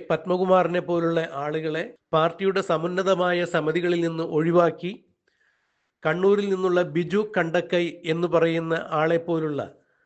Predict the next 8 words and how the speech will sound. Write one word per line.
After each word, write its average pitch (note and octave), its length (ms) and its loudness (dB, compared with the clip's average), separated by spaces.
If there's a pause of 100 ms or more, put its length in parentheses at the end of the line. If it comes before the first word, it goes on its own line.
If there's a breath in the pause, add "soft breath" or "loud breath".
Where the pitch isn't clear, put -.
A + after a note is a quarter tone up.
(560)
പാർട്ടിയിൽ E3+ 420 0 (140)
യാതൊരു F#3 420 4
തരത്തിലുള്ള F3+ 680 -2
പ്രവർത്തന E3 380 -2 (100)
പാരമ്പര്യവും E3+ 600 0 (120)
അവകാശപ്പെടാനില്ലാത്ത D#3 1080 0 (240)
സാധാരണ F3 640 2 (220)
സഖാക്കളെ D#3 580 0